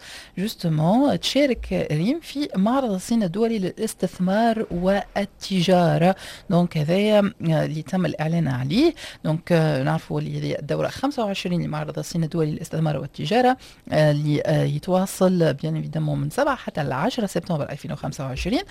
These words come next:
وجوستومون وزير الاقتصاد والتخطيط السيد سمير عبد الحفيظ،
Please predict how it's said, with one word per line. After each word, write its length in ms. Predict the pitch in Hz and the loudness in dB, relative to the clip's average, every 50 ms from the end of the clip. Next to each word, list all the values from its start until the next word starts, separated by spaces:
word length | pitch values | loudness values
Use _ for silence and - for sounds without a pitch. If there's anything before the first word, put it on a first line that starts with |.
| - - - - - - | -12 -18 -18 -16 -10 -6
وجوستومون 1120 | 202 185 208 277 370 427 - - - - 214 320 349 - - 208 180 165 170 208 262 269 226 | 2 6 8 8 8 8 4 -2 -8 -4 -2 -2 -2 -2 0 0 2 2 2 2 2 2 2
وزير 480 | 185 160 151 143 147 160 233 339 359 294 | 2 2 2 2 2 0 0 0 2 2
الاقتصاد 560 | 233 - - - - 214 196 - 185 160 156 | 2 0 -2 -4 -4 -6 -4 -2 -2 -2 -2
والتخطيط 800 | 135 - - 160 - - - - - 175 180 175 170 - - - | -4 -6 -6 -8 -10 -8 -8 -6 -4 -2 -2 -2 -4 -2 -2 0
السيد 420 | 139 - - - - 147 139 139 | 0 0 -2 -4 -4 -6 -6 -6
سمير 320 | - - 156 165 175 165 160 | -4 -2 0 0 2 0 0
عبد 160 | 151 131 - - | -2 -6 -10 -14
الحفيظ، 420 | - - 139 147 - 247 311 359 | -12 -10 -10 -6 -2 0 0 0